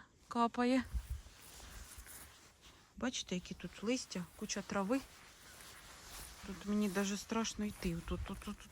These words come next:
тут так вообще. Так. А, і он, бачите, зараз покажу.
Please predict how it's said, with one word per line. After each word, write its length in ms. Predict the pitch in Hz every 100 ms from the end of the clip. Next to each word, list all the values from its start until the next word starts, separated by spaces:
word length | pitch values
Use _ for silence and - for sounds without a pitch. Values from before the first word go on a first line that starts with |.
| -
тут 100 | 214
так 240 | 214 -
вообще. 400 | 226 - - 170 - - - - - - - - - - - - - - - - - - - - - - - - - - -
Так. 420 | 214 190 - - - - - - - - - - - - - - - - - - - - - - - - - - - - - - - - - - - - - - - - - -
А, 480 | 202 196 196 185 185
і 100 | 185
он, 440 | 190 294 349 226
бачите, 580 | 180 254 - - - 180
зараз 380 | 175 170 175 175
покажу. 640 | - - 190 180 208 320